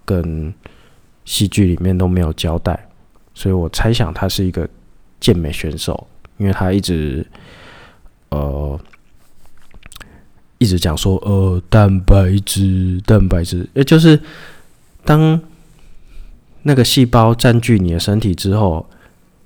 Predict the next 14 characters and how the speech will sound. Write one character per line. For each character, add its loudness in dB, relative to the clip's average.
你 0
讲 -2
的 -2
话 2
就 0
是 0
会 2
一 2
直 -2
有， 0
有 6
一 6
种 2
是 2